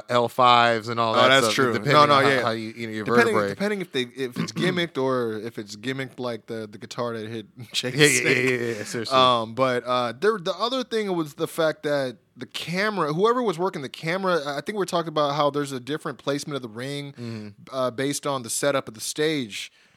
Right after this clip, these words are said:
Speaker 2: And they have this new, these two new, uh, like, hard cam angles that they use, but I could, I don't know who is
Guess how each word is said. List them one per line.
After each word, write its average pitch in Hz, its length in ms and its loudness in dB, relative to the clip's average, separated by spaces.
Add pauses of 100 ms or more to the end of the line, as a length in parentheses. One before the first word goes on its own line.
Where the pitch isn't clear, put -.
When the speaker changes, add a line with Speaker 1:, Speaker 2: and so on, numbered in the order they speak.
(360)
Speaker 2:
And 139 360 -4
they 147 100 2
have 170 220 -2
this 151 200 -4
new, 156 240 -6
these 143 220 -6
two 165 140 -6
new, 156 240 -4
uh, 127 360 -2
like, 127 160 -10
hard 156 320 2
cam 127 520 -8 (320)
angles 143 320 -4
that 139 80 -8
they 135 80 -6
use, 135 260 0
but 123 160 -10 (240)
I 143 80 -2
could, 147 240 -6
I 165 60 -4
don't 208 120 0
know 180 200 0
who 180 300 -4
is 151 280 0